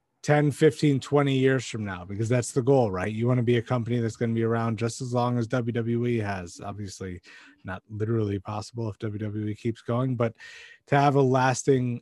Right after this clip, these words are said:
impact and legacy, to be a, a company that exists beyond the current crop of stars, a,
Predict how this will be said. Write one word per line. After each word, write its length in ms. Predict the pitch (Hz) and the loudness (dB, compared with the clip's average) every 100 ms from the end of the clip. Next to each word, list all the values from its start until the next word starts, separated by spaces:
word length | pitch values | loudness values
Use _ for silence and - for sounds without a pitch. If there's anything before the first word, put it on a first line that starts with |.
| - | -2
impact 460 | 147 135 131 123 127 | 0 2 2 0 -2
and 120 | 123 | -2
legacy, 420 | 127 117 110 113 | -2 -2 -4 -6
to 100 | 104 | -6
be 240 | 107 127 | -2 0
a, 220 | 127 120 127 | 0 -2 -6
a 180 | 123 | -8
company 400 | 113 135 127 135 135 | -2 -2 0 0 0
that 140 | 127 | 0
exists 440 | 117 110 131 123 | -2 -2 -2 -2
beyond 560 | - 127 127 127 127 120 | -2 0 2 0 0 0
the 140 | 117 113 | -2 -4
current 420 | - 135 127 120 | -6 -2 -2 -4
crop 320 | - 131 117 - | -6 -4 -4 -6
of 100 | 101 | -12
stars, 500 | - 104 98 90 95 | -10 -8 -8 -8 -6
a, 160 | 110 | -8